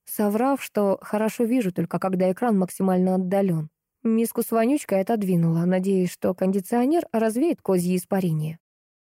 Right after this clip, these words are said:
Начался фильм. Сколько могла, я сосредотачивалась на экране, но мне все чаще хотелось зажмуриться. Кадры с птицами, которые убивали людей, возвращали в прошлый сон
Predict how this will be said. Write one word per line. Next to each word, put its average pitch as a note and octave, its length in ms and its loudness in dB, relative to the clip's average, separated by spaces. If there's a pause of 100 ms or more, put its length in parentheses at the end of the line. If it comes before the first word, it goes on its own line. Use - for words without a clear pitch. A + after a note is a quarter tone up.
(120)
Начался D#4+ 500 0
фильм. F#4 500 2 (340)
Сколько G3 400 -2
могла, G#3+ 380 2
я G#3+ 60 2
сосредотачивалась F#3+ 1160 0
на G#3 200 0
экране, E3+ 440 0
но A3 240 2
мне G#3 320 2
все G#3+ 220 -4
чаще G#3 400 -4
хотелось F#3 480 0
зажмуриться. F3 800 -2 (420)
Кадры A3 320 0
с - 80 -6
птицами, G3+ 460 -2
которые F#3+ 540 0
убивали G3 520 0
людей, F#3+ 500 -2 (120)
возвращали G3 640 0
в E3 80 -4
прошлый F3+ 400 0
сон G#3+ 280 0